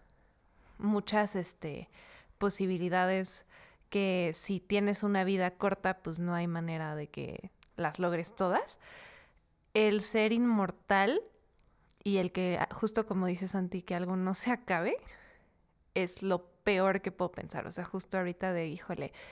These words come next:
imagínate que el día de hoy fuera infinito y que vivieras con este cansancio infinitamente y que fueras justo como Sísifo,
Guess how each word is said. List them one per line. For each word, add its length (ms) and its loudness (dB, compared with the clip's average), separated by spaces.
imagínate 560 -2
que 160 -4
el 180 -2
día 220 0
de 120 2
hoy 260 0
fuera 300 4
infinito 540 -2
y 80 -8
que 140 -2
vivieras 380 -2
con 160 -4
este 220 -6
cansancio 680 0
infinitamente 880 0
y 100 -2
que 120 2
fueras 360 2
justo 300 -4
como 240 -2
Sísifo, 580 -2